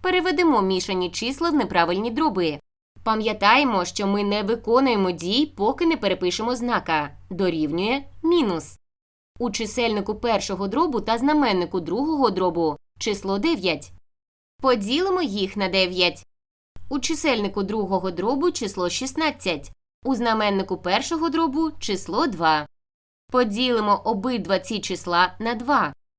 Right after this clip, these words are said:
Виконаємо множення. Відповідь мінус вісім. Другий приклад. Множники мають однакові знаки.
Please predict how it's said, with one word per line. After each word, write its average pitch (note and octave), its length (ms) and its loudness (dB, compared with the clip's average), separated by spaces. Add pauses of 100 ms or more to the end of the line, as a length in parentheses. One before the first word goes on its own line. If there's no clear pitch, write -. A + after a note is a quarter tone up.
(420)
Виконаємо A#3 680 0
множення. F3 720 -2 (460)
Відповідь F#3 680 -2 (260)
мінус B3+ 520 -2
вісім. F#3+ 500 -4 (420)
Другий C4+ 460 -2
приклад. E3+ 540 -2 (260)
Множники A#3 640 0
мають A3+ 380 2
однакові F#3+ 480 0
знаки. A3 560 -2